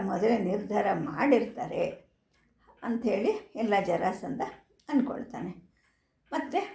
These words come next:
ಅವನ ಯೋಚನೆ ಈ ಕಡೆನೇ ಬರುತ್ತೆ, ಕೃಷ್ಣನ ಕಡೆ. ಇಲ್ಲಿ ಯಾಕೆ ಬಂದ ಇವನು? ರಾಜಸಭೆಯಲ್ಲಿ ದ್ರೌಪದಿ ತನ್ನನ್ನು ವರಿಸ್ತಾಳೆ ಅಂತ ಏನಾದರೂ ಅವನು ತಿಳ್ಕೊಂಡಿರ್ಬೋದಾ? ಹಾಗಿದ್ರೆ ಹಿಂದೆ ಮಾಡಿದ್ದ ಪ್ರಸ್ತಾಪವನ್ನು ಅವನು ಯಾಕೆ ಬೇಡ ಅಂದ? ಈ ದನ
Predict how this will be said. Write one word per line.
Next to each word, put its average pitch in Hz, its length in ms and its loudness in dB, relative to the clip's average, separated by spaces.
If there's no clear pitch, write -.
ಅವನ 247 200 6
ಯೋಚನೆ 240 400 6
ಈ 208 160 -4
ಕಡೆನೇ 196 320 -2
ಬರುತ್ತೆ, - 400 -4
ಕೃಷ್ಣನ 196 500 -6
ಕಡೆ. - 200 -4
ಇಲ್ಲಿ 233 200 0
ಯಾಕೆ 202 300 0
ಬಂದ 180 240 -2
ಇವನು? 170 400 -2
ರಾಜಸಭೆಯಲ್ಲಿ 196 1160 2
ದ್ರೌಪದಿ 269 520 4
ತನ್ನನ್ನು 240 500 2
ವರಿಸ್ತಾಳೆ 277 560 0
ಅಂತ 262 200 4
ಏನಾದರೂ 226 360 -2
ಅವನು 214 160 -4
ತಿಳ್ಕೊಂಡಿರ್ಬೋದಾ? 190 880 2
ಹಾಗಿದ್ರೆ 294 500 2
ಹಿಂದೆ 403 300 2
ಮಾಡಿದ್ದ 320 420 4
ಪ್ರಸ್ತಾಪವನ್ನು 254 720 0
ಅವನು 208 160 -2
ಯಾಕೆ 247 260 -2
ಬೇಡ 208 200 0
ಅಂದ? 196 300 -4
ಈ 233 140 0
ದನ 220 180 0